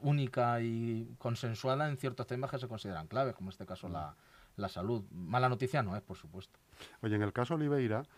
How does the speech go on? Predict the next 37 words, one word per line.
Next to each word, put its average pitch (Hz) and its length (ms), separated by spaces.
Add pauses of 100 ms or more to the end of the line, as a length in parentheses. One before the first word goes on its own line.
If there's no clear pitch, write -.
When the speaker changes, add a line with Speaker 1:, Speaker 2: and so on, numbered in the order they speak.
(360)
Speaker 2:
eh, 101 540
parece 104 240
que 120 100
hay 123 60
cont-, 107 240
noticias 110 520
contradictorias, 95 760
porque 92 260
unas 123 200
partes 123 380
dicen 113 280
que, 92 640 (500)
que 101 120
todo 110 240
eso 107 180
se 107 120
ha 101 40
sobreseído 139 800
y 120 60
no 104 100
hay 104 80
nada, 143 240
y 120 100
otras 120 300
dicen 120 260
que 104 120
todo 120 260
sigue 110 220
adelante. 101 540
Es, - 100
es 113 120
que - 100
hay 127 120
otras 123 260
denuncias 120 540
al 107 80
margen 123 460